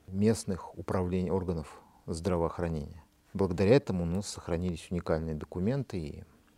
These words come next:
часть из них, я думаю, наши уважаемые слушатели смогут, с частью из них смогут ознакомиться, если посетят, э, наш виртуальный сайт-музей "Москва с заботой об истории". Там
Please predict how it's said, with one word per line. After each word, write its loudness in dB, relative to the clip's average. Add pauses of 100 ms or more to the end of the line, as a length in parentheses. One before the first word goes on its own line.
(180)
часть 0
из -10
них, -2
я 0
думаю, -8
наши -6
уважаемые -6 (240)
слушатели -4
смогут, -2
с -8
частью 0
из -6
них 0
смогут 0
ознакомиться, 0 (300)
если 0 (200)
посетят, 2
э, -6
наш -4
виртуальный 0
сайт-музей -2
"Москва -2
с -2
заботой 0
об -2
истории". -8
Там -6